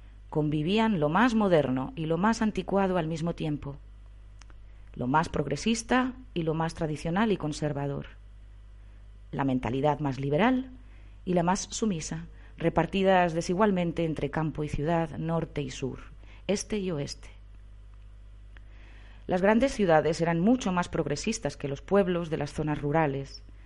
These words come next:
En las zonas rurales, el norte era más conservador que el sur. Con la República, además, aumentaron las demandas nacionalistas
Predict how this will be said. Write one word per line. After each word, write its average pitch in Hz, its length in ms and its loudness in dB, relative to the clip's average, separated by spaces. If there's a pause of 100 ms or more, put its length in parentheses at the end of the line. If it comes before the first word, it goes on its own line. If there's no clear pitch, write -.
(360)
En 139 80 0
las 135 120 0
zonas 240 280 4
rurales, 143 680 0 (120)
el - 180 -10
norte 165 440 0
era 90 120 -2
más 104 160 -4
conservador 170 600 2
que 160 100 -2
el 165 80 -2
sur. - 360 -2 (1120)
Con 160 140 2
la 151 80 4
República, 185 580 2
además, 185 500 -2
aumentaron 156 560 2
las 208 140 0
demandas 160 480 0
nacionalistas 147 800 -4